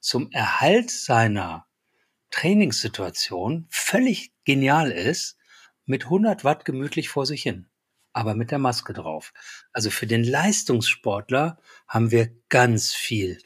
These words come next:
ganz viel Möglichkeiten. Und ich habe diesbezüglich im Vorgriff, ähm,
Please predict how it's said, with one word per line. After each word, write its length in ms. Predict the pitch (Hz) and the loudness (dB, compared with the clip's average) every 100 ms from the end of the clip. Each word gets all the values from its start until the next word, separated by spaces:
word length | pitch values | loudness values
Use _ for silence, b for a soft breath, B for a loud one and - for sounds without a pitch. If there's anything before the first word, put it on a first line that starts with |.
| - | 2
ganz 420 | 143 139 117 - | 4 4 2 -2
viel 280 | - 117 101 | -2 -2 -2
Möglichkeiten. 1000 | 98 92 98 - - 92 90 135 180 B B B B B | -4 -6 -6 -10 -8 -8 -4 -4 -4 B B B B B
Und 400 | - 113 107 104 185 | 2 4 4 2 -2
ich 240 | 127 - | -2 4
habe 240 | 131 - - - | 2 2 -8 0
diesbezüglich 880 | 143 - 131 113 135 120 123 113 - - | 0 0 -2 -2 -2 2 2 2 -2 0
im 200 | 113 101 | 2 2
Vorgriff, 880 | - - 127 135 120 120 127 - - b b b b b - | -2 2 6 6 4 4 4 2 -10 b b b b b -6
ähm, 540 | - 117 110 107 98 | 4 6 6 4 -2